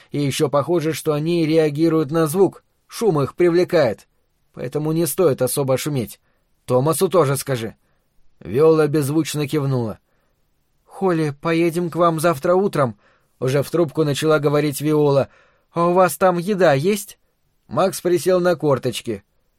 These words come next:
обнял собаку за голову, потрепал его за шерсть.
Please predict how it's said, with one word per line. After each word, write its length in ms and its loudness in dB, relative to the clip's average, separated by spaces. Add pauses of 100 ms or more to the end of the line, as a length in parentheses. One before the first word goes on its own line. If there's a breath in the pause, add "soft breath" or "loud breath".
обнял 380 2
собаку 420 0
за 120 2
голову, 480 2 (420)
потрепал 540 2
его 260 0
за 140 0
шерсть. 480 -6